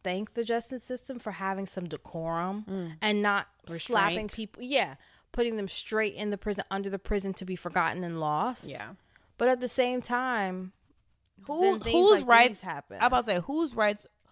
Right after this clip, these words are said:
Speaker 2: matter more?
Speaker 1: Right, the people
Speaker 2: Criminals
Speaker 1: who don't do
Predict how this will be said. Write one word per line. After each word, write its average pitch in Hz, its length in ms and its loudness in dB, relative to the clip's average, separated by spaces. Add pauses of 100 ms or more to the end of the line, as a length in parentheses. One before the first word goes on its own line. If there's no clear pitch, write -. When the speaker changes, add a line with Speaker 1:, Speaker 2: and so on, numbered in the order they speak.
(220)
Speaker 2:
matter 170 280 2
more? - 300 -10 (720)
Speaker 1:
Right, 254 180 2
the 339 60 8
people 370 60 8 (100)
Speaker 2:
Criminals 208 260 6
Speaker 1:
who 277 60 2
don't 220 260 2
do 285 180 2